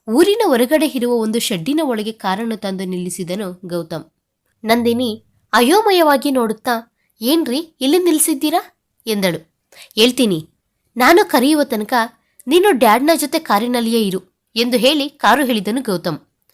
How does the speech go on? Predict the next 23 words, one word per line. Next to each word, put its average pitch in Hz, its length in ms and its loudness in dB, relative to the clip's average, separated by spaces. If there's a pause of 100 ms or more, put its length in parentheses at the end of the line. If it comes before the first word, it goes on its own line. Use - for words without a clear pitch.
(400)
ಮುಂದಕ್ಕೆ 415 420 2
ಬಂದು 370 260 0
ಕಾರನ್ನ 277 460 -2
ಹೊರಗೆ 220 300 -2
ನಿಂತುಕೊಂಡು 233 520 -4
ಕೈಗಳು 262 540 0
ಕಟ್ಟಿಕೊಂಡು 240 420 -4
ನೋಡುತ್ತಿದ್ದಾನೆ. 190 880 -8 (720)
ಹಿಂದೆಯೇ 370 400 4
ಸ್ಪೀಡಾಗಿ 330 600 0
ಬಂದ 254 260 -4
ಕಾರಿನವರು 214 800 -4 (520)
ಗೌತಮ್ 339 480 0
ಇಷ್ಟೊತ್ತು 359 460 -4
ಸ್ಪೀಡಾಗಿ 302 600 -4
ಡ್ರೈವ್ 214 300 -6
ಮಾಡುತ್ತಾ 269 360 -6
ಬಂದಿದ್ದು 208 420 -8
ನೋಡಿ 269 440 -6 (420)
ಓಡಿ 311 220 4
ಹೋಗುತ್ತಿದ್ದಾನೆ 254 680 -2
ಅಂತ 208 280 -8
ಅಂದುಕೊಂಡಿದ್ದರು. 190 880 -8